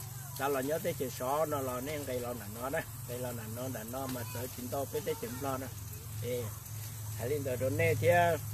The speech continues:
là nó ở trong ở Hải nữa, cháu có chùa chỉ xó chịu ở Hải. Chỉ trong này thủ bé tôi nhớ trong Fresno,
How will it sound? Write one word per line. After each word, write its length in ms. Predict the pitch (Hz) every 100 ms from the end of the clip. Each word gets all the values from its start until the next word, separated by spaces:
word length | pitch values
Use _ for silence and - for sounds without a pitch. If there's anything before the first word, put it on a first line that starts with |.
| - - - -
là 100 | 120
nó 140 | 127 143
ở 180 | 147 139
trong 240 | 135 180 160
ở 80 | 139
Hải 500 | 113 123 135 139 127
nữa, 240 | 123 123 123 117
cháu 100 | 123 139
có 120 | 170 -
chùa 400 | 151 139 135 135 131 - - - - - - - - - -
chỉ 60 | 110 120
xó 200 | 123 135
chịu 200 | 131 131
ở 60 | 110 98
Hải. 180 | 101 120 - - - - - -
Chỉ 80 | 123
trong 180 | 139 147
này 100 | 143 - - -
thủ 100 | 113 147 165
bé 100 | 175 165
tôi 240 | 180 160 143
nhớ 200 | 147 170
trong 120 | 156 127
Fresno, 580 | 131 135 131 127 123